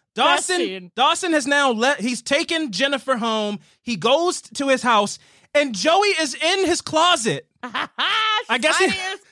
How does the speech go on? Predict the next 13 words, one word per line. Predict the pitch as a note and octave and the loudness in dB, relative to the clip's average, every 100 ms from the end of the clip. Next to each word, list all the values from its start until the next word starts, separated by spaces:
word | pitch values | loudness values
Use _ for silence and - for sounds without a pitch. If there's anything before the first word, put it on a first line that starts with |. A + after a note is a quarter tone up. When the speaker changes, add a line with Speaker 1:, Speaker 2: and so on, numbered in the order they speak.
| - | -16
Speaker 2:
I | E4 F#4 | -4 -2
guess | E4+ E4+ | 0 2
Speaker 1:
closet. | G4 | 2
Speaker 2:
he | |
was | F4 | 0
going | A3+ D4 D#4+ | 2 2 4
to | C#4 | 2
hang | C#4+ D#4 | 2 2
up | C#4+ | -2
his | - | -2
coat | B3+ A#3+ | 2 2
or | G#3+ | 0
something. | G#3+ G3 G#3+ | -2 -2 -4